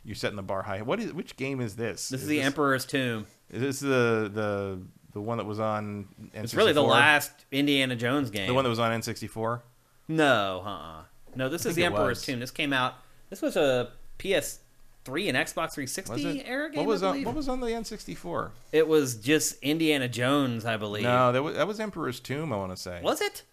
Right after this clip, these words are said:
Speaker 1: This might have been an update of that.
Speaker 2: But see, that was, that didn't really come out, right? It was only, like, a GameStop special or
Speaker 1: It was,
Speaker 2: something?
Speaker 1: uh,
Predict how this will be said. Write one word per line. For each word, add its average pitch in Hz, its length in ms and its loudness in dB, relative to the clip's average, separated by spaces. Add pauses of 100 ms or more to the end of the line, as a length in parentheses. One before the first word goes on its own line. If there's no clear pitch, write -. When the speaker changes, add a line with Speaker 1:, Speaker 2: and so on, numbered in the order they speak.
Speaker 1:
This - 160 -8
might 175 120 -2
have 151 80 -2
been 131 140 0
an 110 120 2
update 104 420 0
of 92 120 -10
that. 87 140 -12
Speaker 2:
But 185 120 2
see, 233 140 0
that 262 220 8
was, 254 400 2 (340)
that 262 300 2
didn't 254 220 -2
really 208 220 2
come 160 280 0
out, 180 280 4
right? 117 220 4
It 156 80 2
was 151 120 2
only, 196 220 0
like, 185 180 2
a 151 60 -2
GameStop 151 640 0
special 151 480 0
or - 20 4
Speaker 1:
It - 80 4
was, 165 160 6
Speaker 2:
something? 156 100 8
Speaker 1:
uh, 151 140 12